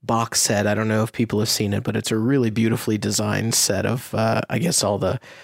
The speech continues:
four or five Dune, but <laughs> whatever it is, the five or six Dune books, I can't remember. Yeah, I think, like, there's also a ton, like, at this point, Dune is, you know, it's so dense and there's so much to it that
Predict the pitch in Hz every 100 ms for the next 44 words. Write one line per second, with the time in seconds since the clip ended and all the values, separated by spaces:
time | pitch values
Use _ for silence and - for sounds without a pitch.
0 | - _ - - 107 107 - 104 104 107
1 | 104 107 - 127 131 120 131 165 143 139
2 | 131 127 120 120 117 110 - 143 - 165
3 | 170 170 170 - 117 131 113 107 - 98
4 | - - - - - 135 139 90 127 165
5 | 147 131 117 110 - - - _ 135 131
6 | - 135 - 120 113 120 - - 127 123
7 | 117 113 110 110 107 107 - 131 147 135
8 | - 117 110 117 110 104 107 - - 117
9 | 104 - - - - 117 110 110 113 117
10 | 110 - - - 110 107 - - 107 107
11 | 120 - - 117 113 104 - 101